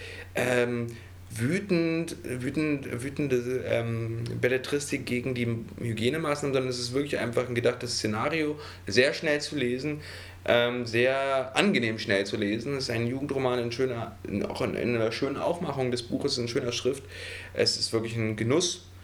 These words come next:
es macht Spaß. Cleanland von Martin Schäuble. Und zu aller guter Letzt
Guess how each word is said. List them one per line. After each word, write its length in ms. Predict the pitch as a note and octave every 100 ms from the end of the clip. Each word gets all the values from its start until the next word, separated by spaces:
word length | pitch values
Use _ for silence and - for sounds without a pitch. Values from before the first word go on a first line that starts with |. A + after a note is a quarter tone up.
| - -
es 100 | B2
macht 140 | A#2
Spaß. 520 | - A#2 B2 B2 - - - -
Cleanland 400 | - B2+ B2+ A#2+
von 120 | A#2 G#2+
Martin 300 | G2+ G2+ G#2
Schäuble. 400 | - F#2 F2+ G2+ - - - -
Und 180 | A#2+ B2
zu 100 | B2
aller 340 | - C#3 E3
guter 180 | D3+ C3
Letzt 320 | B2 D#3+ -